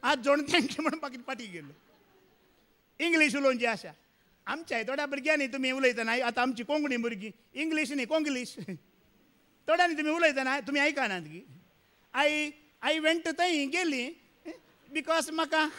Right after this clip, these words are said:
आय डोंट वॉन्ट." आयकना ती तुमी. आजकाल आमच्या भुरग्यांक कोंकणी उलोवंक येताय. बारी खुशी जाता न्ही आयकतना.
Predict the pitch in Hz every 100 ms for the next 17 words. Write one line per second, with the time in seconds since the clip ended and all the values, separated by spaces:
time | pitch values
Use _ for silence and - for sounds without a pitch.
0 | 294 302 311 320 320 285 233 480 480 440
1 | 381 294 240 208 208 208 196 254 - _
2 | _ _ _ _ - 302 277 285 339 330
3 | 277 277 285 247 277 240 240 302 277 190
4 | 170 185 254 - _ _ _ _ _ _
5 | _ _ _ 175 277 415 415 302 370 302
6 | 247 254 247 233 214 208